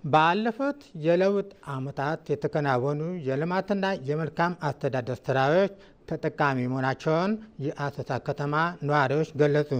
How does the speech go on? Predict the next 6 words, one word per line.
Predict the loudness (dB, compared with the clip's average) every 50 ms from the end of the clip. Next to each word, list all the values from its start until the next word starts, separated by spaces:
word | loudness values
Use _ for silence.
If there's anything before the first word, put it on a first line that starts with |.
| -2 -4 -10 -16 -20 -20 -20 -20 -20 _ -8
ነዋሪዎቹ | -4 0 2 2 4 4 4 4 2 2 0 0 0 2 2 0 -2 -6 -12 -4 0
አገራዊ | 0 2 4 4 4 6 6 4 4 2 0 -2 -6 -8
ለውጥን | -6 -2 -2 0 0 -2 -4 -4 -6 -8 -8 -8 -8 -6
እውን | -4 -2 -2 -2 -2 -2
የሆነበት | -4 -4 -2 -2 -4 -4 -2 -2 -2 -2 -4 -8 -20 -20 -20 _ _ _
ሰባተኛ | 0 2 2 2 2 2 2 2 2 2 2 2 4 4